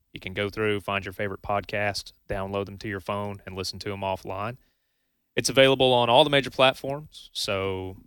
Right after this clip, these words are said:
iOS, Android. Uh, we actually have, for podcast only, we have an app on, uh, Alexa, so Amazon Alexa. Uh, Roku, we have the actual A F R app on Roku, and, of course, Apple T V.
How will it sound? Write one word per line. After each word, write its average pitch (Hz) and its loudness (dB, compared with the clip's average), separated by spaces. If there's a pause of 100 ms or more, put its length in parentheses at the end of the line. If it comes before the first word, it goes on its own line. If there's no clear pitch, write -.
(100)
iOS, 110 2
Android. 110 0 (640)
Uh, 98 0 (220)
we 120 0
actually 104 0
have, 104 2 (260)
for 117 -8
podcast 127 0
only, 127 -4
we 113 -2
have 113 2
an 107 -4
app 104 -2
on, 104 -14 (100)
uh, 98 -6 (300)
Alexa, 113 0
so 104 -10
Amazon 101 -4
Alexa. 104 -4 (920)
Uh, 107 0
Roku, 110 0
we 110 -6
have 104 -2
the 98 -4
actual 101 -6
A 101 -6
F 95 -8
R 98 -4
app 95 -4
on 104 -14
Roku, 120 -8 (220)
and, 98 -2
of - -20
course, 98 -12
Apple 101 -6
T 101 -14
V. 98 -14